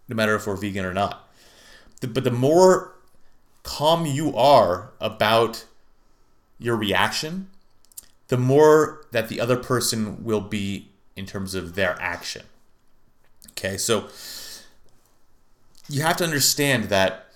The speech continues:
a lot of times people make jokes or make snide comments or whatever you wanna call it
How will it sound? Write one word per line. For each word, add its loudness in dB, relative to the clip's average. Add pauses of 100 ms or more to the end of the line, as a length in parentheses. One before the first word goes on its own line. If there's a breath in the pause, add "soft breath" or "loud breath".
(1700 soft breath)
a -2
lot 4
of -4
times -4
people -4
make 0
jokes 0 (280)
or -2
make -4
snide 0
comments -2
or -8
whatever -4
you -2
wanna -2
call 0
it 0